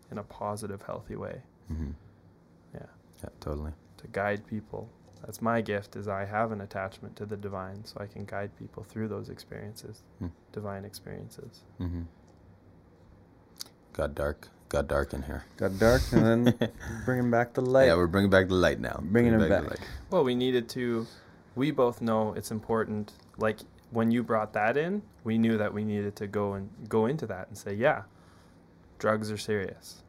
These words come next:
Speaker 1: So
Speaker 2: Mm.
Speaker 1: that's our,
Speaker 3: Mm-hmm.
Speaker 1: like, "Hey,
Speaker 2: Mm.
Speaker 1: you're listening to this, don't,
Speaker 2: Mm.
Speaker 1: yeah, drugs are serious.
Speaker 2: Mm-hmm.
Speaker 1: We're gonna scare you a little bit 'cause it's important to be scared."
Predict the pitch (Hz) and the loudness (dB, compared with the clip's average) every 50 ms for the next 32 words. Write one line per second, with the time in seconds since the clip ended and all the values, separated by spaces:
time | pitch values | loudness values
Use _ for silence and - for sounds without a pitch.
0 | - - - 107 110 101 107 107 107 - - 104 104 101 98 98 98 98 101 95 | -20 -14 -10 -6 -2 2 2 2 2 2 2 2 2 2 2 0 0 2 2 2
1 | 95 98 - - - - - - - - - 107 104 101 101 104 107 107 - - | 0 -2 -4 -10 -18 -20 -20 -20 -8 -2 -2 0 0 2 2 0 0 0 0 -2
2 | 120 117 113 113 - 117 120 127 135 143 139 - - - - 104 107 101 - 101 | -2 -2 -2 -2 -2 0 2 2 2 2 0 -4 -8 -6 -4 -2 -2 -2 -2 -2
3 | 101 98 90 87 - - - - 110 107 110 104 107 107 98 - - 104 95 90 | -2 -2 -4 -6 -8 -12 -2 0 2 2 2 2 0 -2 -2 0 -2 -2 -2 -2
4 | 82 95 - - - - - 82 82 85 104 101 98 95 - - - 120 123 131 | -4 -6 -10 -14 -14 -10 -8 -6 -2 0 0 0 0 -2 -4 -2 0 2 4 4
5 | 127 117 107 101 98 98 98 95 95 95 98 98 98 - - - - - - - | 4 4 4 4 4 2 2 0 -2 -2 -2 -4 -4 -6 -10 -20 -20 -20 -18 -12
6 | - 104 95 - - 95 98 - 110 110 - 110 104 95 95 95 95 - - 95 | -10 -10 -8 -6 -8 -6 0 2 2 2 2 0 -4 -6 -6 -8 -10 -10 -8 -6
7 | 90 90 92 95 92 | -4 -4 -4 -4 -6